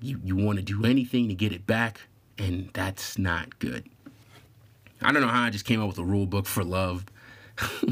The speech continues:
But hey, if I'm, have this now, I'm not saying I ever went through that. Now I gotta make sure I change the narrative. I've never experienced that of,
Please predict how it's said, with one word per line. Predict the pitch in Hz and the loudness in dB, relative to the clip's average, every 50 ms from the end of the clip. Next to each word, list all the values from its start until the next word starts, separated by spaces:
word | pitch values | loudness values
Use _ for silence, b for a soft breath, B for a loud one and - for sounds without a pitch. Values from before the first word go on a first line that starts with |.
| - - - 190 - - - - 120 - B B B B B B B B B B - | -2 -2 -2 -4 -4 -4 -4 -8 -8 -8 B B B B B B B B B B 0
But | 107 104 95 80 | 2 2 2 2
hey, | 101 98 95 87 82 87 - - - | 0 0 2 0 -2 -4 -8 -4 0
if | 92 95 95 - - | 0 0 0 0 2
I'm, | - 107 113 113 113 113 110 - - - - | 2 2 2 2 2 0 0 -2 -4 -8 -8
have | - - 113 110 104 98 90 | -2 0 0 2 0 0 0
this | 101 98 - - | -2 -2 0 0
now, | 95 95 92 90 - - | 0 0 0 0 2 4
I'm | 120 143 | 4 4
not | 180 185 175 | 4 2 2
saying | - 165 147 143 | 2 0 2 2
I | 139 139 131 | 2 2 2
ever | 123 107 101 | 2 0 0
went | 95 95 90 | -2 -2 -2
through | 80 78 78 | -2 -4 -6
that. | - - - - - - _ - - - - - - - - - | -6 -8 -12 -20 -20 -20 _ -20 -18 -8 -8 -8 -8 -8 -8 -4
Now | 101 101 104 | -2 0 2
I | 101 | 0
gotta | 92 87 87 | 0 0 -2
make | 90 85 - | -4 -4 -4
sure | - 71 | -4 -4
I | - | -4
change | - - 92 82 80 | -2 -2 -2 0 0
the | 98 | 0
narrative. | 92 92 87 82 76 71 67 - - | 0 0 0 -2 -6 -8 -8 -4 0
I've | 98 107 120 131 | 0 2 2 4
never | 123 123 127 123 104 98 | 4 4 2 2 0 -2
experienced | 82 - - - - 92 95 90 87 85 80 - | -4 -4 -8 -4 -2 0 0 0 -2 -4 -4 -2
that | - 80 78 | -2 -2 -2
of, | 73 73 78 | -4 -6 -10